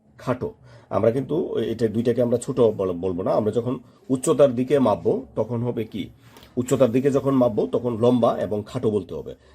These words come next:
তাহলে এখানে এই গাছটা উচ্চতা বেশি, এটা হচ্ছে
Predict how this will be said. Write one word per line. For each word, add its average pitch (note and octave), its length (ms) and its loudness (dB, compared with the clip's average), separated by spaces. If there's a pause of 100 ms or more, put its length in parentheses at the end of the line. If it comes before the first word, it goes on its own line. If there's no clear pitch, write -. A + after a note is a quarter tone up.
(100)
তাহলে G2+ 220 0
এখানে B2 300 2
এই A#2+ 120 0
গাছটা A#2 340 2
উচ্চতা C3 340 -2
বেশি, A#2+ 360 -4
এটা A2+ 180 -4
হচ্ছে A2 340 -2